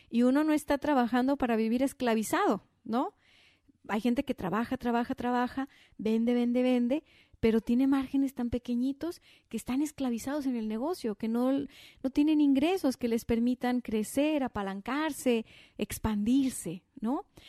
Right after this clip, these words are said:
Entonces, bueno, hay que trabajar en una propuesta de valor. También en el blog de tu no eres valor punto com hay una entrada donde te explico lo de la propuesta de valor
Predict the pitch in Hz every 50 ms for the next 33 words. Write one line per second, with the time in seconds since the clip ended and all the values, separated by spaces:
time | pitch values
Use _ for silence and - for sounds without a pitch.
0 | - - - 254 240 - 294 294 - 339 302 277 349 359 294 254 262 - 339 -
1 | 392 381 349 - - 359 370 349 330 294 254 - 226 214 - 220 226 - - 240
2 | 226 214 208 214 202 202 208 214 247 269 _ _ - - - _ _ - 240 240
3 | 240 247 269 277 294 294 285 262 240 226 208 240 240 240 240 226 226 220 208 196
4 | - 220 220 220 233 233 240 233 233 220 214 214 220 208 - 233 233 214 220 208
5 | - 220 214 226 247 - - - 226 226 233 226 214 214 214 - 240 226 233 240
6 | 233 240 214 202 196 196 202 196 - - _ _ - 226 - - - - - 262
7 | 269 262 - 240 220 202 196 196 196 196 - _ _ - - - - 208 196 -
8 | - - 240 240 - - 240 240 214 185 180 180 185 196 240 254